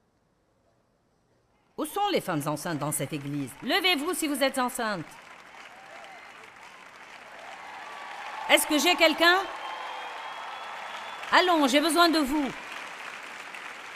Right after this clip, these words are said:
Maintenant, est-ce que nous avons quelqu'un qui va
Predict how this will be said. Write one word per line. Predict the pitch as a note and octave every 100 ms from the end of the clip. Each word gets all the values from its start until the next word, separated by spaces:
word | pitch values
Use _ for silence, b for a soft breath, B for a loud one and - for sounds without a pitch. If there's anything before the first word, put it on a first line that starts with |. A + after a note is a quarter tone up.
| - - - -
Maintenant, | - - G#3+ B2 - -
est-ce | - -
que | -
nous | B3+ B3+ C4
avons | B3+ F4+
quelqu'un | D#4+ C#4 C4+ C#4+
qui | B3
va | G3+ G3+ F3 D3+